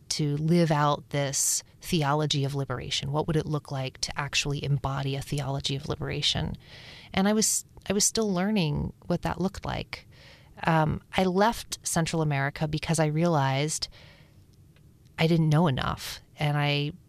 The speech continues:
if I was gonna work in congregations or in churches, I probably should know more than I did about religion. And so I went to seminary not to become an ordained clergy person, but because I thought if I was gonna work in communities of faith, I, I ought to be able to understand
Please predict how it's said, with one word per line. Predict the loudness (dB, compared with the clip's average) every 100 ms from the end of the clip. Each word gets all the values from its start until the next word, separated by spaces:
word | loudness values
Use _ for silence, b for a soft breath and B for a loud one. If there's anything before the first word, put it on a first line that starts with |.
| -20 -10
if | -2
I | 0
was | 2
gonna | 2 2
work | 2 -2 0
in | -2
congregations | -2 -2 -4 -2 0 0 0 0 -2
or | -4
in | -4
churches, | -2 -2 -2 -2
I | -4 -2
probably | -2 0 2 2 2 2
should | 0 2
know | 2 2 2
more | 4 6 6 6 4 2
than | -2
I | -6
did | -8 -8 -8
about | -8 -8 -8
religion. | -8 -6 -6 -6 -4
And | -2 0
so | 2
I | 2
went | 2 2
to | 2
seminary | 2 2 2 2 0
not | 0 -2 -2
to | -4
become | -6 -4 -2
an | -2
ordained | -4 -6 -6 -4
clergy | -2 -2 -2
person, | -4 -2 -2 -2 -4 B B B B B B
but | 0
because | 2 2 2
I |
thought | 2 2
if | 4
I |
was | 2 2
gonna | 2
work | 0 -2 -2
in |
communities | 0 2 4 4 2
of | 0
faith, | 0 -2 0
I, | -4 -4 -2
I | 0
ought | 2
to | 2
be | 2
able | 2 0 -2
to | -2 -2
understand | -2 -2 0 0 0 0 0 -2 -6